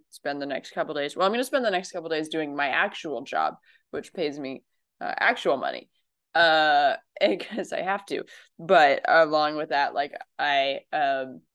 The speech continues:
will also spend the next couple days, like, actually looking more into,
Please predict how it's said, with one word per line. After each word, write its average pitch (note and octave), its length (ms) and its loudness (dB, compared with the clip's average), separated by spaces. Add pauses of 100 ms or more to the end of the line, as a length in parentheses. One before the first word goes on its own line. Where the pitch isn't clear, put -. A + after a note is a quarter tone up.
(220)
will E3+ 120 2
also D3+ 360 0
spend C3+ 200 -12
the C3+ 60 -6
next B2+ 180 -8
couple - 160 -8
days, - 220 -6
like, C#3+ 160 -6
actually F#2 680 -2 (680)
looking D#3+ 500 0
more D3+ 260 2
into, C#3+ 560 -4